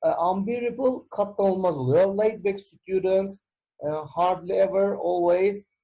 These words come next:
e, do their homework. Laid back, hardly ever, e, nadiren, e, neredeyse hiç ödevlerini yapmazlar. I count on,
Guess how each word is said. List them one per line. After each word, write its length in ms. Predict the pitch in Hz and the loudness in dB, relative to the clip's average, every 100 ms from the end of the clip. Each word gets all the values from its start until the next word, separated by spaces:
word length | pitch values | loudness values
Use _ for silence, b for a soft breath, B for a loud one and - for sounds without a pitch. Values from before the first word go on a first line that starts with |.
| _ - | _ -4
e, 160 | 156 | -2
do 140 | 170 151 | -2 0
their 300 | 180 185 185 | 2 4 2
homework. 960 | 151 175 185 143 139 175 196 202 - | 0 -4 -2 -2 2 2 0 -6 -4
Laid 260 | 160 151 127 | -2 -2 0
back, 260 | 170 208 - _ _ _ _ _ _ _ | 0 0 -6 _ _ _ _ _ _ _
hardly 480 | - 165 175 165 156 | -4 2 2 2 -2
ever, 540 | 131 120 143 180 202 202 - _ - | -2 0 2 4 2 -2 -16 _ -8
e, 60 | 143 147 143 143 143 147 - | -4 -2 -2 -2 -4 -6 -8
nadiren, 800 | 160 180 185 180 180 185 160 131 127 _ _ | -2 2 2 2 2 2 2 -2 -12 _ _
e, 300 | 151 143 143 | -8 -6 -4
neredeyse 460 | 160 175 165 160 165 | -2 -2 -2 -4 -6
hiç 380 | 170 196 - - _ _ | -8 -8 -12 -20 _ _
ödevlerini 440 | 170 156 147 156 165 | -4 0 0 0 0
yapmazlar. 600 | 160 147 135 170 208 214 _ _ - | -2 -4 -4 0 -2 -4 _ _ -4
I 100 | 185 190 | -4 -4
count 420 | 196 214 240 233 | -4 0 0 0
on, 300 | 220 233 240 | 0 0 0